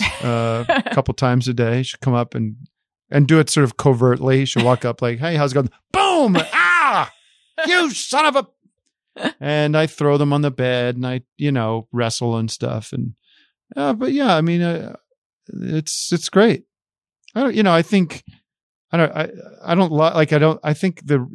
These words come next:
Speaker 1: real parents would be honest with you and say, "I don't like playing, like, trains with my kid," you know? I don't like that. So there's, there's, like, lots of tedious, boring <laughs> elements of,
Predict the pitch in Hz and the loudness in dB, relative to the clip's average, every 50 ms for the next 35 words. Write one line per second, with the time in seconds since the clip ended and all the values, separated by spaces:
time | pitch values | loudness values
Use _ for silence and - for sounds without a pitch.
0 | - 85 90 175 151 143 160 175 196 196 196 - 175 170 156 151 147 131 - - | -12 -12 -10 -6 -2 0 2 4 4 2 2 2 2 4 4 4 2 0 -2 -4
1 | - 131 123 135 143 135 135 135 135 131 - 139 123 123 127 120 117 - - 139 | -6 -4 0 2 2 4 4 2 2 0 -2 -4 -2 -2 -2 -2 -2 -2 -2 0
2 | 127 120 117 113 - _ _ _ _ _ _ _ _ _ - 196 269 285 202 170 | 0 0 0 -2 -6 _ _ _ _ _ _ _ _ _ -2 0 2 2 2 2
3 | 139 - _ - - - 147 143 143 143 139 135 135 123 - - - 135 123 - | 0 -2 _ -12 -6 -2 0 2 2 2 0 0 -2 -4 -6 -4 -4 -2 -2 -4
4 | - - - - 131 135 135 143 143 139 135 131 117 123 120 110 120 117 110 104 | -6 -12 -6 -2 -2 0 0 0 2 2 0 0 0 -2 -2 -2 -2 -4 -4 -6
5 | 98 - - 101 101 113 139 160 175 185 180 185 196 220 240 - _ _ _ _ | -6 -4 -4 -2 -2 -2 -4 -4 -2 0 2 2 2 2 0 -4 _ _ _ _
6 | _ _ _ _ 269 311 349 311 185 170 151 127 - _ _ _ _ _ 160 175 | _ _ _ _ -4 -2 0 2 2 2 2 0 -6 _ _ _ _ _ 0 2
7 | 196 - - - 196 196 196 170 151 - 180 175 170 147 151 156 151 - 151 151 | 2 0 -2 0 2 2 2 2 2 2 2 2 2 2 2 0 0 2 2 2
8 | 170 180 - 185 131 - - - 160 160 160 156 156 147 135 - - - 127 123 | 2 2 0 -6 -6 -6 -4 0 2 4 4 6 4 4 2 0 -4 -2 0 2
9 | 131 139 139 139 131 127 123 127 127 131 131 - - - - 143 135 123 113 | 2 2 2 2 0 0 0 0 0 0 0 0 -2 -4 -2 -2 -4 -4 -6